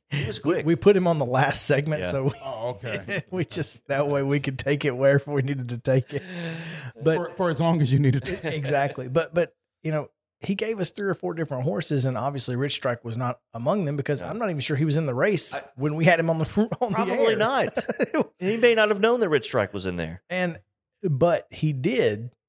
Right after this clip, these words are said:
Speaker 2: because of the s-, the situation and the, the horse he liked, he bet
Speaker 1: Mm-hmm.
Speaker 2: on All Others. He bet the field.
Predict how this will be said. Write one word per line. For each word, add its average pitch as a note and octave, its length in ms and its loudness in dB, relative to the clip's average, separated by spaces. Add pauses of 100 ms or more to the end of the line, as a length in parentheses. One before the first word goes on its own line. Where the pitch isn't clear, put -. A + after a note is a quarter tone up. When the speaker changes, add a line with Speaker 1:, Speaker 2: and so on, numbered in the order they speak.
(240)
Speaker 2:
because D3 600 -2
of A#2 600 -4
the B2+ 60 -4
s-, - 220 -4 (120)
the C3 120 -4
situation C3 600 0
and A#2+ 280 -2
the, A2 60 -4
the A2+ 180 -6
horse D3 260 0
he B2+ 120 0
liked, C#3+ 280 0
he C3+ 120 -2
bet A#2+ 420 2
Speaker 1:
Mm-hmm. F2 120 -20 (180)
Speaker 2:
on B2 340 -6 (320)
All A2 300 -6
Others. B2 380 -2
He G#2+ 100 -4
bet A2 240 -6
the A2 60 -16
field. - 400 -6